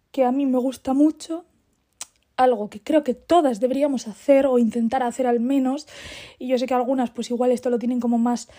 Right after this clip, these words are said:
trabajado que otras, pero si este es tu caso, que no habías pensado mucho en este tema, pues me encantaría, pues, eh, que podamos hablar de esto todas juntas, y las que ya lo practiquéis, pues bueno, que se os refuerce un poco más todo,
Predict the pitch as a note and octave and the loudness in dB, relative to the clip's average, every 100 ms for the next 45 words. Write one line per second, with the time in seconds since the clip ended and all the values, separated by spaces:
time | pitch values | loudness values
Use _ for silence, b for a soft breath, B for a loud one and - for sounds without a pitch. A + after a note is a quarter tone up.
0 | B B - A#3+ A#3 A#3+ A#3 A3 A3+ B3 | B B 0 0 0 -2 -4 0 0 0
1 | C#4 C#4+ F4+ - - A#3 A3+ - A#3 A3 | 0 0 0 -4 -2 0 0 -4 -6 -2
2 | A3+ A3+ A3 - A3+ C4 B3+ A3 - G#3+ | -2 -4 -10 -12 -4 -2 -2 -6 -8 -4
3 | G#3+ A3+ B3 B3 B3 B3 B3 A#3+ B3 - | -2 0 0 2 2 2 0 0 -2 -2
4 | A#3+ B3 B3 B3+ A#3 A#3 D4+ D#4+ - B | -2 0 -2 -4 -6 0 0 0 -6 B
5 | B B - A#3 A3+ A3 A3 A3 A3+ A#3 | B B -8 -4 -4 -2 -4 -4 -4 -8
6 | A#3+ - G3+ F#3 - - F#3+ G#3 G3+ G3+ | -12 -18 -16 -16 -18 -16 -16 -14 -12 -10
7 | G#3+ A3 G#3 G#3 G#3 G3+ - A#3+ _ B | -8 -8 -8 -8 -8 -10 -20 -20 _ B
8 | B B B - B3 A3+ - C#4 C#4+ C4+ | B B B -4 -2 -2 -4 -2 0 2
9 | D4+ D4+ A#3 - A3+ A#3+ A#3+ A#3 A#3 B3+ | 2 0 -4 -4 -2 0 0 -2 -6 -8
10 | A#3 C4+ C4 - A#3+ G#3 C4 B3 A3+ B3 | -2 0 0 -2 -4 -2 -2 -2 -6 -8
11 | A3+ A#3+ A3+ - B3+ B3 A#3+ A#3 B3+ B3 | -6 -6 -6 0 0 0 -2 -2 0 2
12 | C4 C4+ - - C#4+ C#4 E4+ | 2 2 -2 2 4 4 0